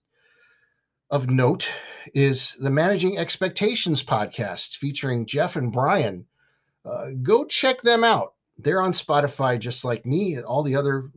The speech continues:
uh, platforms, just like me.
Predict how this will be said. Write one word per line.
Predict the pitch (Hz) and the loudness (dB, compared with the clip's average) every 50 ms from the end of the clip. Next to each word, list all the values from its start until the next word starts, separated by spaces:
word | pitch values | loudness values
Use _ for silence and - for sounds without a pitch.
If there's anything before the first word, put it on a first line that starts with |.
| - - | -16 -14
uh, | - - - - - 170 - 120 117 107 | -12 -10 -10 -10 -12 -12 -14 -16 -18 -18
platforms, | _ - 156 139 143 147 - - 131 131 127 131 131 127 - - | _ 2 2 2 2 0 -2 0 2 2 2 2 0 -4 -6 -8
just | - - 120 - - | -8 -6 -6 -2 0
like | 123 120 117 - | 0 0 0 -2
me. | 117 117 110 117 127 | -8 -6 -6 -6 -8